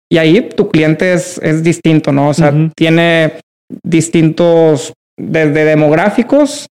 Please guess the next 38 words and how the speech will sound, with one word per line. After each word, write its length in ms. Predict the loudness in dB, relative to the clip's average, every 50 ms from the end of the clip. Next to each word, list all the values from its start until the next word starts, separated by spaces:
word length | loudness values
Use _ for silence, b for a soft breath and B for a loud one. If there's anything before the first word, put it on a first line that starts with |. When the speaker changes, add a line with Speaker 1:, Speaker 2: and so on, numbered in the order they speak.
| _ _ -8
Speaker 1:
hasta 640 | -6 -6 -6 -8 -10 -8 -4 -2 -2 -2 -4 -6 -10 _ _ -6
psicográficos. 880 | -4 -2 0 0 0 0 0 -2 -4 -4 -6 -4 -6 -8 -6 -6 -4
La, 120 | -4 -2 -2
la 220 | 0 -2 -2 -2 -2
persona 440 | -4 -2 0 0 0 0 2 0
es, 220 | 0 -2 -4 -8 -8 -8
es 360 | -8 -6 -4 -2 -2 0 2
distinta. 600 | 0 0 0 0 0 0 0 0 0 -2 -4 -4 -8 _ _ _ _ _ _ _ _ _ -2
Entonces, 580 | -2 0 0 0 0 2 2 0 0 -2 -6 -14 _ _ -2
cuando 280 | 0 2 2 4 4 2
diseñábamos 580 | 2 2 2 2 2 2 2 2 2 2 2
esta 200 | 2 0 0 -2
solución 800 | 0 0 2 2 2 0 0 0 0 2 2 2 0 0 -2 -6 -8 -6
en 120 | -4 -2
el 80 | -2 -2
escritorio, 520 | -2 -4 -8 -6 -2 0 2 2 0 0
que 100 | -2 -4
prácticamente 680 | -4 -4 -4 -4 -4 -4 -2 0 2 2 2 2 2 2
uno 160 | 2 4 4
de 60 | 4
los 180 | 2 2 0 -2
componentes 800 | -2 -2 0 0 0 0 0 0 -2 -2 -2 -2 -2 -2 -6 -12 _ _ -6
era 260 | -4 -2 -2 -2 -2
que 360 | -2 -2 0 0 0 -2 -4 -8 _ _ -6
la 80 | -6
gente 300 | -2 -2 -2 0 0 0
en 120 | 0 0 0
tienda 280 | 0 0 0 0 0 -2 -2
tenía 260 | -2 -2 -2 -2 -2
que 80 | -2 -4
escanear 580 | -4 -2 -2 -2 0 2 2 0 0 -2 -4 -8 _ _ _ _ -6
un 120 | -4 -4
paquete, 520 | -4 -4 -4 -4 -4 -4 -4 -6 -8 -2 0
Speaker 2:
Mm. 760 | 2 2 2 2 0 0 -2 -2 -4 -4 -4 -4 -4 -2 0
Speaker 1:
le 120 | 0 2 2
diseñamos 560 | 2 2 2 2 2 2 2 2 2 2 2
una 160 | 2 2 2
solución, 720 | 2 2 4 4 2 2 2 0 0 2 2 0 -2 -4